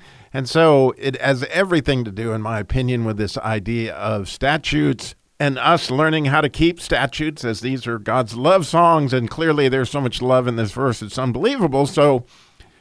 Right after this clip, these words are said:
to read verse thirteen in English, and we're gonna just deal with the first part of it today, is, "A bundle of myrrh is my well-beloved unto me." Again, we'll do part B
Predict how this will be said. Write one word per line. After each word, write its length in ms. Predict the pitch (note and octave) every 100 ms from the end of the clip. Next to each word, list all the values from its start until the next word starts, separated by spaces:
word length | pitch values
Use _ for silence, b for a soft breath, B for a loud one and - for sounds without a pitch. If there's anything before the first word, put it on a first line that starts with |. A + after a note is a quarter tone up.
| b
to 100 | D3
read 200 | G#3 A3
verse 280 | D#3 E3+ C3+
thirteen 640 | E3+ D#3+ A#2 F3 G3+ F3
in 140 | C3 B2+
English, 600 | D3+ F3 C#3 B2 D3+ D3
and 180 | B2
we're 120 | A#2+ A#2+
gonna 160 | B2+
just 240 | A#2 A#2 -
deal 160 | B2+
with 100 | B2
the 60 | A2
first 280 | - C3 -
part 220 | G3 A#3+
of 80 | D3
it 240 | G3 -
today, 480 | C3+ G#2+ A2+ D3 G#3 b b b b b b b b b _
is, 280 | - D3+ C3 _
"A 80 | -
bundle 480 | A#2+ F3 A3 G3 D#3+
of 160 | C#3
myrrh 540 | A#2 C3+ F3+ D3+ C#3 C3+ -
is 200 | A#2+ G#2+
my 440 | C3 D3+ D#3 D#3+
well-beloved 1080 | C3+ A2+ D3+ F3 E3 D3+ D3 E3 C3 B2+ A#2+
unto 380 | - C#3 C#3+ -
me." 380 | A3 C#4 G#3+ - _ _ _ _ _ _ _ _ _ _ _ _ B B B
Again, 300 | G2 A2 A2+
we'll 100 | G#2
do 180 | B2+ B2
part 340 | C#3+ C3+ A2
B 340 | C3+ D3 D#3+